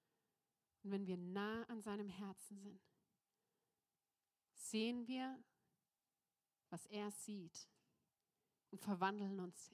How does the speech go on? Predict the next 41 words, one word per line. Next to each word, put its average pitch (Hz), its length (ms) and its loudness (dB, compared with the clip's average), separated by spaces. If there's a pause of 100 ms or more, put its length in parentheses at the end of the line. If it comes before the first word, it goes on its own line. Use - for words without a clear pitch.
immer 196 200 2
mehr 180 320 2
in 165 140 -4
das, - 400 -6 (1300)
was - 180 -4
wir 185 80 -2
sein 180 240 -2
dürfen. 165 360 -8 (2750)
Und 220 100 0
das 220 80 6
ist 220 140 0
jetzt - 180 -4
gerade 190 200 2
mal 185 180 4
Hohelied 180 300 6
sieben, 185 260 -2
ne? 185 180 2
Es, - 140 -8
ich, - 180 -12
es - 100 -20
kommt 185 160 -4
noch 175 100 0
Kapitel 185 280 -4
acht, - 180 -4
aber 185 120 4
das 220 180 2
war 240 80 6
mir 233 140 4
einfach 226 220 0
noch 196 180 0
wichtig 208 480 0
zu 220 120 -4
setzen, 214 400 0
hey, 208 180 4 (280)
weil 240 140 6
wir 247 140 10
wollen 269 260 12
nicht 269 180 6
in 247 80 2
dieser 233 200 2
Liebesbeziehung 220 800 2